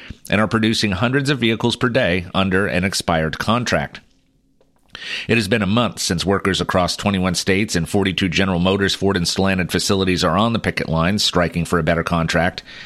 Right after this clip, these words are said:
After the first week of the strike, thirty-eight plants were called to join the strike in week two. Fain called for workers at the Ford assembly plant in Chicago and G M's Lansing Delta Township plant to walk out.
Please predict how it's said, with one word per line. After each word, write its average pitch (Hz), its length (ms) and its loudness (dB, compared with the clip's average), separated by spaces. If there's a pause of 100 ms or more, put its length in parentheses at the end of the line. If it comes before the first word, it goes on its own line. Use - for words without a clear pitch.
(340)
After 85 220 0
the 85 80 0
first - 320 0
week 110 280 2
of 92 80 0
the 82 80 0
strike, 85 340 0
thirty-eight 107 500 0
plants 87 340 0
were 87 80 0
called 95 280 0
to 101 60 0
join 92 300 0
the 87 60 0
strike 92 380 0
in 82 180 0
week 95 240 0
two. 131 360 0 (640)
Fain 87 340 0
called 87 260 0
for 92 120 0
workers 95 400 2
at 87 80 0
the 90 80 -2
Ford 104 240 2
assembly 101 340 0
plant 101 260 0
in 101 60 0
Chicago 95 580 0
and 78 200 -2
G 104 220 2
M's 104 260 0
Lansing 104 420 0
Delta 110 300 2
Township 131 520 -2
plant 80 260 -2
to 80 60 -2
walk 76 260 0
out. 85 240 0